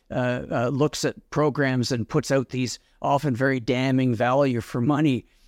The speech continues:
uh, assessments, uh, they, those could be very, uh, embarrassing for governments.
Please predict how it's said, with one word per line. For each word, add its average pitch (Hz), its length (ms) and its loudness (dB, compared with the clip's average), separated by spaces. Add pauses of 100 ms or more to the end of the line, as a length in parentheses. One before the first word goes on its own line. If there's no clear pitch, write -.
(180)
uh, 123 260 -2
assessments, 139 720 -2 (260)
uh, 139 140 0
they, 185 220 2
those 190 300 0
could 233 100 -2
be 180 120 2
very, 160 680 0
uh, 143 300 0 (160)
embarrassing 165 640 0
for 143 160 -4
governments. 131 500 -2